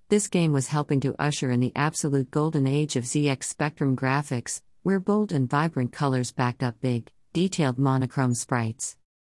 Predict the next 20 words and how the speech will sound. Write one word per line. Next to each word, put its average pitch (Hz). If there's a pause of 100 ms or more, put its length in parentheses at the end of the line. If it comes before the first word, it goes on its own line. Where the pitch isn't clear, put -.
(160)
The 190
character 208
design 135
is 127
superb 156
too, 123 (200)
with 208
Scooby 208
and 127
the 135
gang 151
instantly 165
recognizable, 127 (240)
even 214
when 170
they're 147
just 139
heads 143
in 131
flasks, 127